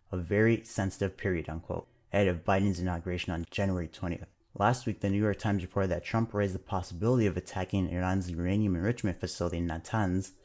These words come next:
in a meeting with senior members of his national security team. Trump raised the idea after being briefed on an International Atomic Energy Agency report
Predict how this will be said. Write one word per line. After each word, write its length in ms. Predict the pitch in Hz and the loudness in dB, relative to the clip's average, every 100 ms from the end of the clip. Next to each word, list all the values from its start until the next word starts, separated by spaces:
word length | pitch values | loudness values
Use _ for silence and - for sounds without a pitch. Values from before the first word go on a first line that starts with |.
| - | -4
in 120 | 98 | 0
a 20 | |
meeting 300 | 90 98 123 | 2 4 4
with 120 | 107 87 | 4 0
senior 280 | - 107 | 0 2
members 340 | 101 101 95 92 | 4 2 2 0
of 80 | 82 | -2
his 120 | 85 | -2
national 360 | 90 95 - | 0 0 -4
security 380 | 87 - 107 101 - | -8 -4 -2 -2 -4
team. 280 | 85 82 - _ _ - | -8 -8 -10 _ _ -4
Trump 240 | - 127 | 2 2
raised 460 | 127 92 104 143 110 | 2 0 2 2 0
the 160 | 101 87 | -2 -2
idea 300 | 82 87 87 | -2 -2 -2
after 180 | - | -2
being 240 | 92 92 87 | -2 -2 0
briefed 320 | 120 131 131 | 2 2 2
on 100 | 92 | -4
an 120 | 87 | -2
International 500 | 92 - 98 98 98 | -4 -4 -2 -2 -2
Atomic 380 | 80 107 98 87 | -4 -2 -2 -2
Energy 400 | 107 127 123 92 | 2 2 4 2
Agency 380 | 85 82 85 - | -2 -2 -6 -6
report 420 | 80 - 82 80 | -8 -4 -2 -2